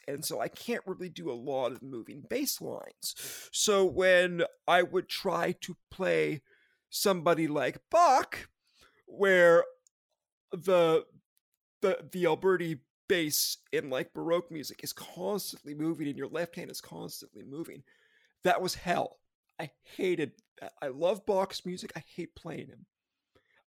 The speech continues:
for obvious reasons. I, I can't do it very well. But then when I got into the older grades for piano, I discovered Chopin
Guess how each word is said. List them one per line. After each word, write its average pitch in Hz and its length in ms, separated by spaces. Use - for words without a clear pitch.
for 170 260
obvious 160 440
reasons. - 400
I, 123 100
I 147 200
can't - 320
do 175 160
it 160 140
very 165 300
well. 156 440
But - 160
then 262 240
when 311 160
I 262 100
got 202 260
into - 180
the 175 200
older 190 320
grades 101 600
for 147 420
piano, 127 600
I 175 120
discovered 165 460
Chopin 113 680